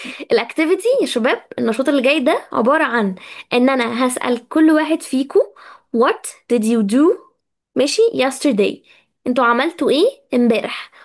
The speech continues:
وانا عايزة كل حد فيكم يفكر في حاجة عملها بالفعل امبارح، ومنها نتعلم افعال جديدة،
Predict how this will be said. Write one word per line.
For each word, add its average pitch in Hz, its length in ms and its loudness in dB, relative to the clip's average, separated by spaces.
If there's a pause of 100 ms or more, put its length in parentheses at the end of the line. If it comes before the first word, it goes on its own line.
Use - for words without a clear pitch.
(140)
وانا 320 160 0
عايزة 349 260 0
كل 359 180 2
حد 339 180 -2
فيكم 277 260 0
يفكر 359 460 0
في 254 120 -6
حاجة 302 220 -2
عملها 277 400 -2
بالفعل 233 680 -2
امبارح، 254 680 0 (460)
ومنها 262 640 2 (300)
نتعلم 254 460 0
افعال 247 440 -2
جديدة، 262 360 0